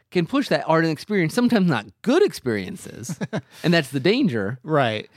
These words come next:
Speaker 2: There's a whole category on the internet called nightmare fuel.
Speaker 1: Mm.
Speaker 2: That, that's when it's,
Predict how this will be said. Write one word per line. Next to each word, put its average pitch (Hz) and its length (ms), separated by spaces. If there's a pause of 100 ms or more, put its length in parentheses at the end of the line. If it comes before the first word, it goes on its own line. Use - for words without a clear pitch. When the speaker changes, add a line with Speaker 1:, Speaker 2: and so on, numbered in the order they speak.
(200)
Speaker 2:
There's 165 200
a 147 160
whole 156 180
category 139 640
on 123 160
the 120 240
internet 127 420
called 104 320
nightmare 113 520
fuel. 95 560
Speaker 1:
Mm. 143 200
Speaker 2:
That, 117 300
that's 123 240
when 127 180
it's, 110 320